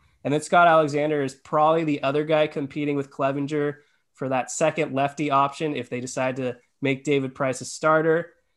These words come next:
You know, we saw Alexander just pitch to, uh, today on the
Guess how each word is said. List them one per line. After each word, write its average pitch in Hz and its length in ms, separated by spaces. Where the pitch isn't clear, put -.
You 120 100
know, 127 100
we 127 80
saw 143 200
Alexander 135 760
just 127 280
pitch - 340
to, 127 260
uh, 123 140
today 135 320
on 127 160
the 120 160